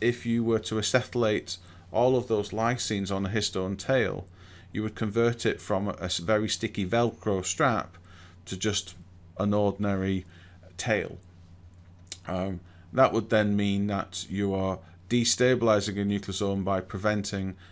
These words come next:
the histone tails from binding to D N A and from binding to their neighbors. This nucleosome is now much more readily able to be,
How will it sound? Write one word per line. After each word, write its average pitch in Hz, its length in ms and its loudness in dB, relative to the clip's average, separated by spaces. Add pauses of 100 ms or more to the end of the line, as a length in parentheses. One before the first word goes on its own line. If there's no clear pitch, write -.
the 92 80 -6
histone 101 380 -2
tails 95 280 -2
from 92 180 -4
binding 98 400 0
to - 100 -8
D 90 180 0
N 90 100 -2
A 87 240 -2 (340)
and 95 180 -4
from 92 180 -6
binding 90 360 -4
to 87 140 -10
their 87 140 -4
neighbors. 92 600 -8 (440)
This - 140 -6
nucleosome 98 500 -4
is 90 100 -6
now 92 140 -2
much 101 460 -2
more 92 180 -2
readily 92 440 -2
able 92 320 -2
to - 140 -8
be, 90 320 -4